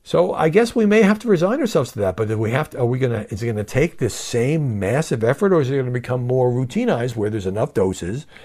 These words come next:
and you just make an appointment at your local C V S or Walgreens or supermarket and you get your shot? Meanwhile,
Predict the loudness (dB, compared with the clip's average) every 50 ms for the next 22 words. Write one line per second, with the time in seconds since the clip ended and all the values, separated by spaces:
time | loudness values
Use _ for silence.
0 | -20 -14 -12 -8 -6 -6 -6 -4 -4 -6 -4 -2 -4 -4 -2 -2 -4 -4 -2 0
1 | 0 0 0 0 -2 -2 0 2 2 2 2 0 0 -4 -6 -4 -4 -6 -2 0
2 | 0 0 -2 0 -2 -2 0 0 0 0 -2 -2 -2 -4 -4 -2 -2 -2 -4 -4
3 | -4 -6 -8 -6 -6 -6 -6 -6 -6 -8 -6 -6 -6 -6 -6 -12 -20 -20 -20 -20
4 | -20 -12 -6 -4 0 0 2 4 4 2 2 2 -2 -4 -2 -2 -2 -2 -2 -4
5 | -6 -8 -10 _ _ _ _ _ _ _ -20 _ _ _ -20 -20 -20 _ -20 _
6 | _ -6 -4 -2 0 2 2 4 4 4 4 4 4 0 -4 -6 -8 -10